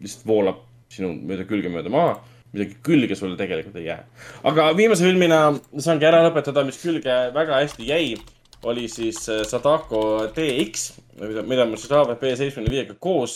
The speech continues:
äh, vaatasin. Äh, tegemist on siis, äh, selle Ringi filmiseeria täiesti uhiuue filmiga.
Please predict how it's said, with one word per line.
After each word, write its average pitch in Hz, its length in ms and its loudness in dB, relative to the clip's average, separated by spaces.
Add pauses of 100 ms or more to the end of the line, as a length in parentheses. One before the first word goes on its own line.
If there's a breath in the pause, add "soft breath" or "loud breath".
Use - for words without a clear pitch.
äh, 107 160 4
vaatasin. 127 560 0 (560 soft breath)
Äh, 117 320 6
tegemist 147 480 0
on 123 280 0
siis, 123 420 -8 (100)
äh, 127 480 4 (320)
selle 127 240 2
Ringi 180 400 0
filmiseeria 127 720 -2
täiesti 147 400 -2
uhiuue 139 480 0
filmiga. 151 400 0